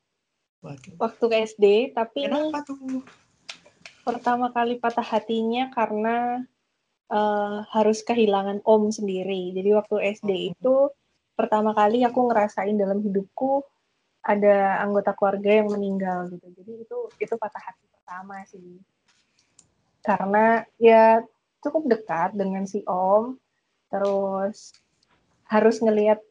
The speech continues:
Speaker 2: eh, orang tua, which is mama,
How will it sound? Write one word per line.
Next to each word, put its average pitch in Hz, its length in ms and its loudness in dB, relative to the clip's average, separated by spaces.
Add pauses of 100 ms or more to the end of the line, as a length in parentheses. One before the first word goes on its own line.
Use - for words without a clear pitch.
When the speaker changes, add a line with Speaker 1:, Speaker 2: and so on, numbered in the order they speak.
(140)
Speaker 2:
eh, 190 580 -2 (380)
orang 214 240 2
tua, 208 480 2 (560)
which 208 180 0
is 220 300 -6
mama, 202 480 -2